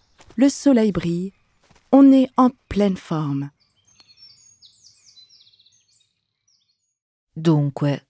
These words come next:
Speaker 2: come attraversano i Pirenei Isa e il suo gruppo? On fait de la randonnée, dice. Fanno un'escursione. Poi aggiunge, "On a tout ce qu'il faut",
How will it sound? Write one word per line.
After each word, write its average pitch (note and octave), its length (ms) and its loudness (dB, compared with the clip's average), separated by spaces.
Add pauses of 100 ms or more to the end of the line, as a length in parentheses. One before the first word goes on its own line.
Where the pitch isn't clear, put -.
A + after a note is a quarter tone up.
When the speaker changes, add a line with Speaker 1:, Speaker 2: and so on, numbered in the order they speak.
(100)
Speaker 2:
come F4 240 -4
attraversano C#3+ 760 -2
i C#3 100 -4
Pirenei E3+ 720 0
Isa F3+ 360 0
e D#3 140 0
il C#3 80 -4
suo D3 220 -6
gruppo? C3 480 -8 (500)
On D#3 200 0
fait C#4 260 -2
de G3+ 100 2
la C3+ 180 0
randonnée, E3 600 0 (340)
dice. C3 500 -8 (440)
Fanno C4+ 340 0
un'escursione. D3+ 960 -2 (480)
Poi F3+ 260 2
aggiunge, C#3 640 0 (480)
"On D3+ 160 0
a G3+ 120 0
tout - 260 -6
ce - 80 -16
qu'il F3 200 -2
faut", - 340 -10